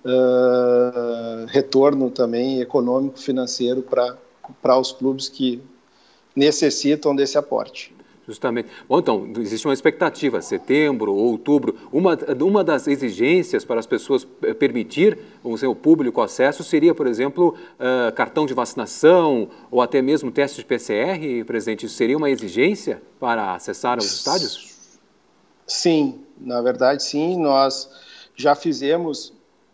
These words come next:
Speaker 1: apresentamos ao governo um protocolo do Estado e também, eh, um protocolo da Federação, digo, e também um protocolo da própria C B F.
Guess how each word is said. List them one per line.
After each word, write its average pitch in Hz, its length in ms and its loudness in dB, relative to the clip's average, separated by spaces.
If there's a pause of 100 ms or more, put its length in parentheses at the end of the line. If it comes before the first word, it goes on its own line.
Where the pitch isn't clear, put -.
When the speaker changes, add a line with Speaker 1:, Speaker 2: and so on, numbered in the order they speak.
(340)
Speaker 1:
apresentamos 151 880 -2
ao 170 140 2
governo 147 400 -2
um 147 60 -6
protocolo 151 580 -2
do 139 80 -8
Estado 196 580 2 (400)
e 156 120 -8 (300)
também, 156 560 -4
eh, 135 280 -2
um 131 100 -8
protocolo 135 400 -6
da 139 100 0
Federação, 135 540 -4
digo, 156 300 -6
e 143 80 0
também 143 440 2 (440)
um 143 120 0
protocolo 156 720 2
da 147 160 2
própria 143 640 2
C 160 200 -6
B 160 120 0
F. 127 440 -2